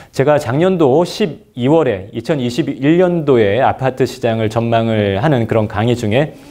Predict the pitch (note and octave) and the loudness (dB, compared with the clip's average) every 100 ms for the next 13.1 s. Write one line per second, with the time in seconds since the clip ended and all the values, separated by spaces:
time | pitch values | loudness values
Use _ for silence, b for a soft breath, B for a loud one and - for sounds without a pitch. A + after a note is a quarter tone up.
0 | B B B B G#2+ G#2+ F3 F3+ G#3+ G#3 | B B B B -2 0 2 2 2 2
1 | D#3+ - D3 C#3 A#2 C#3 E3+ D#3+ C3 G#2 | 2 2 0 0 0 0 -2 -2 -2 -4
2 | A2+ G#2 C3 - F#3 F3 D3 B2+ A2 - | -4 -6 -8 -6 0 2 2 0 -4 -4
3 | E3+ G#2 F2 A#2+ B2 G2+ G#2 E3 F3 A#2 | -4 -4 -4 0 0 -2 -6 -8 -6 -4
4 | A2+ G#2+ G#2 C3 E3 B - G#2+ G#2+ A2 | -2 -2 0 0 0 B -8 -2 0 0
5 | E3+ D3+ C3 - G2+ F#2+ F#2 - G2+ F#2+ | 0 0 -2 -4 -6 -6 -10 -8 -4 -2
6 | F#2 F2+ G#2 A#2+ C3 G2+ G2 C#3+ - G#2+ | -2 0 0 0 0 -2 -6 -6 -4 -2
7 | C3 A#2 A#2+ A#2+ G2+ F#2 F2+ B B B | 0 2 0 0 -6 -8 -10 B B B
8 | - B2+ D#3 C#3+ C#3+ - D3 C#3 C3+ C#3 | -2 2 4 2 -2 -4 0 0 0 -4
9 | G#2+ C3+ B2+ C3+ C#3+ D#3 C#3+ C3 B2+ D3 | -6 -4 -4 -4 -6 -6 -6 -2 -2 -2
10 | C3+ B2+ A#2+ A#2 F3+ F3 C#3 A2+ A#2 A2 | -4 -4 -6 -4 -2 0 0 0 0 -2
11 | G#2 D3+ _ _ G2 F#2 F2+ F2+ F2 G#2+ | -6 -10 _ _ -8 -6 -6 -6 -4 -2
12 | G#2+ - A#2+ A#2+ A#2+ C#3 C3+ C#3 A2 F#2+ | -2 0 0 0 -4 -6 -4 -6 -6 -8
13 | D3 | -8